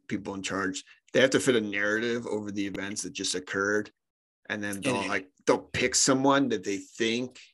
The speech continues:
Speaker 2: Yeah.
Speaker 1: is the, uh, like, the ideal heroic figure or whatever.
Speaker 2: Y-, yep.
Speaker 1: And
Speaker 2: And
Speaker 1: it
Speaker 2: it
Speaker 1: oftentimes
Speaker 2: suits
Speaker 1: is
Speaker 2: them.
Speaker 1: Flashman in these books. And so you're like,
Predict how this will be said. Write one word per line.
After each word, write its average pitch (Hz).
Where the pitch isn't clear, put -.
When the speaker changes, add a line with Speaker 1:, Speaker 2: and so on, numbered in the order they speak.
Speaker 2:
Yeah. 131
Speaker 1:
is 113
the, 107
uh, 95
like, 101
the 95
ideal 107
heroic 101
figure 104
or 113
whatever. 120
Speaker 2:
Y-, 156
yep. 151
Speaker 1:
And 123
Speaker 2:
And 127
Speaker 1:
it 127
Speaker 2:
it 131
Speaker 1:
oftentimes 135
Speaker 2:
suits 131
Speaker 1:
is 139
Speaker 2:
them. 143
Speaker 1:
Flashman 147
in 143
these 143
books. 160
And 123
so 135
you're 113
like, 101